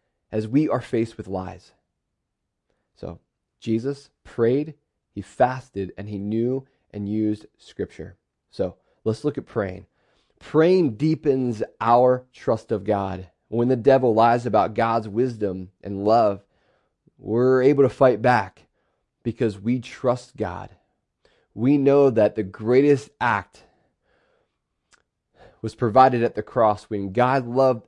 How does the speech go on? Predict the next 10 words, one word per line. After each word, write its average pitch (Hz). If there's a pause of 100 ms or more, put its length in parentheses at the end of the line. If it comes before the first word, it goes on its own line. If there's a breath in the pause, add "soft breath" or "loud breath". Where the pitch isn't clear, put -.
us 135
so 127
much 113 (1040)
that 104
he 101
sent 107
his 104
son 90 (260)
to 95
die 95